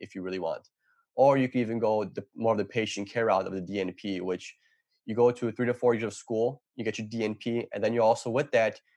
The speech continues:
you get your C R N A or you get your A P R N or, like, a nurse midwife. So you kinda get a D N P certification, and you also go into, like, a specialty like C R N A.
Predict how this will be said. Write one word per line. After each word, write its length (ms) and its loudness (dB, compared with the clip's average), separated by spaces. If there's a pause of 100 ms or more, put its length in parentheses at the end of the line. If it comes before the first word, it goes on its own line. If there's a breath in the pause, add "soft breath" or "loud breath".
(120)
you 100 -4
get 180 0
your 80 -4
C 300 -2
R 160 4
N 80 0
A 200 2
or 120 -4
you 60 -4
get 200 -2
your 160 -6
A 140 -2
P 180 -4
R 200 4
N 260 0
or, 280 0
like, 160 -2
a 40 0
nurse 240 -2
midwife. 360 -4 (360)
So 140 -8
you 40 -4
kinda 220 0
get 140 2
a 40 0
D 160 -2
N 60 0
P 80 -4
certification, 680 -4
and 140 -6
you 60 2
also 200 2
go 120 -2
into, 120 -6
like, 100 0
a 40 -4
specialty 420 -4
like 160 -6
C 180 -8
R 140 -2
N 120 -8
A. 80 -10